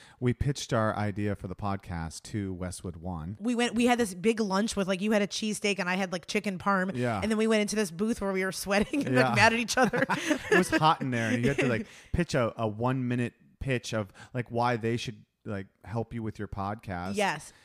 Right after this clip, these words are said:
Speaker 1: And I was like, "I don't wanna do this." <laughs>
Speaker 2: Exactly. And then I felt like I was so excited.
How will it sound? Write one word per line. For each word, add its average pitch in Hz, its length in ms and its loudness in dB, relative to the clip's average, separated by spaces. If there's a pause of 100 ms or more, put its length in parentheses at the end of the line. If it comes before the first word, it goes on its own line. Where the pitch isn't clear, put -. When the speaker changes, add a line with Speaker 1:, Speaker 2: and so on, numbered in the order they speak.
(160)
Speaker 1:
And 117 120 -2
I 123 100 2
was 123 160 0
like, 110 340 -2
"I 117 120 -2
don't 120 100 0
wanna 113 200 -2
do 113 200 -2
this." 101 380 -4
<laughs> - 0 -
Speaker 2:
Exactly. 247 580 6
And 262 120 6
then 254 200 4
I 277 140 8
felt 254 160 2
like 254 100 2
I 226 80 4
was 233 160 2
so 233 380 4
excited. 220 720 0